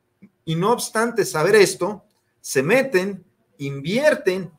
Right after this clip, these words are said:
y le entregan prácticamente el control de esos mil doscientos millones a este grupo de empresarios, Razalán,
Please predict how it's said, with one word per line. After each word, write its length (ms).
y 120
le 160
entregan 800
prácticamente 920
el 160
control 480
de 80
esos 220
mil 200
doscientos 520
millones 420
a 40
este 220
grupo 300
de 80
empresarios, 880
Razalán, 840